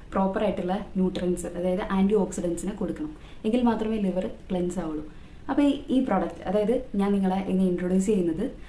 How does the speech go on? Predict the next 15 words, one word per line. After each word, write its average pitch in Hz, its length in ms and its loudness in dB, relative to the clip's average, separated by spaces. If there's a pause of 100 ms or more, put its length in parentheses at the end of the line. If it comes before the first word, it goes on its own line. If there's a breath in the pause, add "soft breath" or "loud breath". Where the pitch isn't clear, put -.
(120 loud breath)
ഇൻഡസ് 247 320 8
വൈവ 220 240 6
എന്ന് 214 220 2
പറയുന്ന 185 240 2
കമ്പനിയുടെ 165 480 0 (360)
ഐപൾസ് 233 420 4
എന്ന് 202 140 2
പറയുന്ന 170 300 -2 (140)
പ്രോഡക്റ്റാണ്. 160 460 -4 (480 loud breath)
ഈ 311 40 4
പ്രോഡക്റ്റിൻ്റെ 269 460 4
പ്രത്യേകത 220 400 2
എന്താണെന്ന് 190 240 4
വെച്ച് 190 120 2
കഴിഞ്ഞാൽ 165 280 0